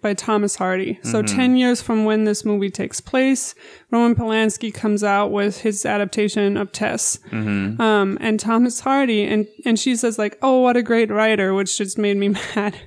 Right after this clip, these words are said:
Speaker 1: 'cause I've read one Thomas Hardy book, and it was so misogynistic. And I don't mean to say that for its time in the eighteen hundreds, it was misogynistic. It was like, he was going out of his way to constantly tell me, like, how dumb women are and how,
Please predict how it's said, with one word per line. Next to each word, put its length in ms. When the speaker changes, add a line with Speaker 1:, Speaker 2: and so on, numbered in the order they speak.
Speaker 1:
'cause 120
I've 200
read 200
one 300
Thomas 400
Hardy 300
book, 360
and 160
it 40
was 180
so 480
misogynistic. 1040
And 140
I 80
don't 160
mean 120
to 60
say 240
that 320
for 420
its 240
time 460
in 80
the 80
eighteen 320
hundreds, 480
it 80
was 160
misogynistic. 800
It 120
was 240
like, 300
he 140
was 160
going 300
out 180
of 120
his 160
way 160
to 100
constantly 560
tell 240
me, 160
like, 280
how 260
dumb 380
women 300
are 280
and 240
how, 420